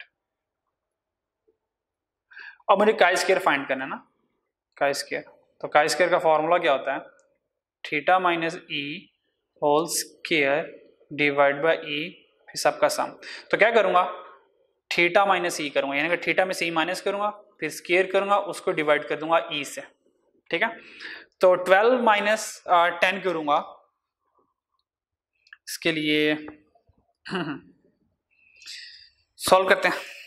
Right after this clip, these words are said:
ट्वेल्व माइनस टेन किया तो टू आ गया, टू का स्क्वायर फ़ोर, फ़ोर divided by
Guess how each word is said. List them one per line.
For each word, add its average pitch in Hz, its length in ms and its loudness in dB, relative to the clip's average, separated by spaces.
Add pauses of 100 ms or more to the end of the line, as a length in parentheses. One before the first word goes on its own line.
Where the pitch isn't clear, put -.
(1600)
ट्वेल्व 185 240 6
माइनस 202 300 2
टेन 185 220 -2
किया 156 500 -2 (920)
तो 156 220 2 (120)
टू 170 160 0
आ 139 60 6
गया, 131 80 4
टू 170 240 -2
का 185 100 4
स्क्वायर 151 280 -2
फ़ोर, 202 340 2 (1120)
फ़ोर 170 280 2
divided 156 500 2
by 156 120 4